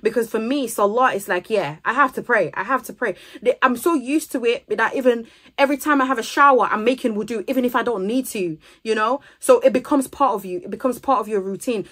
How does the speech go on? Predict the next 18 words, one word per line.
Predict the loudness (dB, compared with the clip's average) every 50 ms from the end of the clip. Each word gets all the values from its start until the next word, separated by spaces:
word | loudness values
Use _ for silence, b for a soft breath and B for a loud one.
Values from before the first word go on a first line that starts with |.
| B B
So | B -6
just | -6 -6 -4
take | -2 -2 -2 -2 -4
it | -6 -6
slowly, | -2 2 2 2 2 0
slowly, | -6 -4 -2 0 0 0 0
and | -2 -4 -6
just | -6 -6 -4 -2
know | 2 2 2 4
that | 4 2 0 -2 B B B B B B B
n-, | -10 -10 -12 _ -2
no | 4 4 6 6 6 6
one, | 6 6 6 6 4 2 -2 -8 -14 _ _ _ _ _ _ _ _ _ _ _ _
you | -4 0 2
know, | 2 2 2 0 -2 -2 -6 _ _ _ _
just, | 2 2 2 2 0 -6 -8 -12 _ _ _
maybe | 4 6 8 8 8
some, | 6 6 2 4 4 2 0 -4 -10